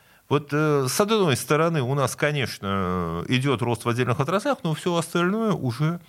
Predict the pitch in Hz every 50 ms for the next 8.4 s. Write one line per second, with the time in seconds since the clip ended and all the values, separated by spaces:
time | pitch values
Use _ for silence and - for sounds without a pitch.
0 | - - _ _ 92 113 117 123 139 147 139 127 - - - 107 101 104 113 117
1 | 131 147 170 190 226 - - - - - - - 120 127 147 175 180 180 180 180
2 | 180 175 175 170 165 - - - - - - - - 123 156 170 170 175 - 131
3 | - - 147 151 156 151 127 117 104 - - 131 139 131 - - 98 101 104 -
4 | - - 117 107 - - - 104 95 82 71 - - - - - - - - -
5 | - 80 78 80 78 78 - 95 - - 98 87 - - - 101 92 90 80 -
6 | - - - - - _ - - - - - - - - - - - - - 113
7 | 131 135 127 131 131 117 117 113 - - 196 190 - 160 - 156 147 147 135 127
8 | 104 104 123 131 123 - -